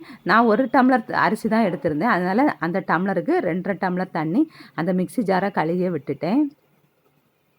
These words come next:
அதுல இருக்க மசாலா எல்லாம் இதுல வந்துரும். நிறைய பேர் என்ன பண்ணுவாங்கன்னா, பிரியாணி பண்ணும்போது அந்த தண்ணி விட்ட உடனே அரிசியை போட்டுருவாங்க. அப்படி போடக்கூடாது. தண்ணி நல்லா கொதி வந்த பிறகு தான் அரிசி போட்டுக்கணும்.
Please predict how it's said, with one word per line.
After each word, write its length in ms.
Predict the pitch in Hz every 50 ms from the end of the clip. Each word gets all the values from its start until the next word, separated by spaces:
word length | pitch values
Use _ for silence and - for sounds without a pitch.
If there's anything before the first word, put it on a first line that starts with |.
| _ _ _ -
அதுல 160 | 160 185 190
இருக்க 160 | 185 185 202
மசாலா 360 | 202 170 160 160 - 170 180 165
எல்லாம் 180 | 156 165 180
இதுல 160 | 165 156 156
வந்துரும். 380 | 143 135 147 143 143 170 254 302 - - - - - - - _ -
நிறைய 220 | 190 214 226 262 277
பேர் 180 | 247 294 285 240
என்ன 120 | 254 269
பண்ணுவாங்கன்னா, 460 | 226 247 240 226 214 214 214 - -
பிரியாணி 320 | 226 226 226 226 226 262 220
பண்ணும்போது 500 | 226 208 208 202 185 185 185 170 247 320 359 349 _ - - - - -
அந்த 240 | - - 170 160 175 170 170 165 151 - - _ _ _ - -
தண்ணி 280 | - 233 226 254 285 320
விட்ட 180 | 269 233 - - 269
உடனே 240 | 247 226 220 269 302
அரிசியை 340 | 240 185 185 - - 220
போட்டுருவாங்க. 460 | 151 160 165 - 156 156 151 147 151 208
அப்படி 200 | 214 180 175 208
போடக்கூடாது. 480 | 185 - 185 185 185 175 151 147 170 262 254
தண்ணி 300 | - 196 170 175 190 214 220
நல்லா 280 | 190 156 156 180 208 196
கொதி 260 | - 180 165 165 220
வந்த 200 | 190 165 175 170
பிறகு 200 | 160 - 151 143
தான் 140 | 180 214 185
அரிசி 200 | - 156 - -
போட்டுக்கணும். 580 | 147 147 139 - 147 147 139 147 185 247 302